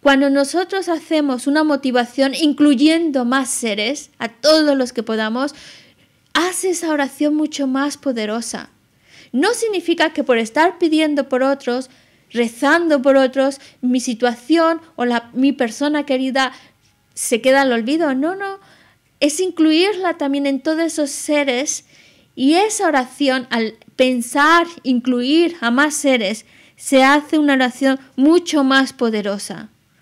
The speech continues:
Es más poderosa por la motivación, porque hay una motivación que incluye a más. Y esta oración que vamos a hacer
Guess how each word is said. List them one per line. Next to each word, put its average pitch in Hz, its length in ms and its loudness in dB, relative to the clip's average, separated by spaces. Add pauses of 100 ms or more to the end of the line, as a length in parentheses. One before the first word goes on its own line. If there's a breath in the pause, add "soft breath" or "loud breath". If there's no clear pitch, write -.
(260 soft breath)
Es 226 160 -4
más 311 340 4
poderosa 294 840 0 (180 loud breath)
por 233 120 -2
la 226 120 0
motivación, 202 800 -8 (220 soft breath)
porque 220 200 -8
hay 254 100 4
una 294 180 2
motivación 269 640 -2
que - 120 -4
incluye 269 500 4
a 240 60 0
más. 208 560 -4 (1080 soft breath)
Y 277 140 2
esta 440 300 2
oración 269 480 2
que 254 100 -2
vamos 247 280 -2
a 247 40 -4
hacer 214 440 -6